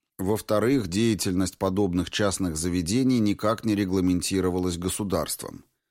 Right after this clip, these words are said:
Официального органа, в который можно было бы направить жалобу, попросту не существовало. И в-третьих, и это самое печальное,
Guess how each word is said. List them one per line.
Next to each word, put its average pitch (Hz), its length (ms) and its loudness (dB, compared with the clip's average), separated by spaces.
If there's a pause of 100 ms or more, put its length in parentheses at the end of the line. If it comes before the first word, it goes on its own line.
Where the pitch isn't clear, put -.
(180)
Официального 117 800 2
органа, 117 540 2
в - 60 -14
который 98 420 0
можно 90 360 2
было 95 260 2
бы 82 120 -2
направить 85 560 0
жалобу, 110 520 2
попросту 95 600 -4
не 80 220 -2
существовало. 85 960 -4 (640)
И - 80 -2
в-третьих, 127 760 0
и 82 80 -6
это 85 240 0
самое 117 400 0
печальное, 113 680 0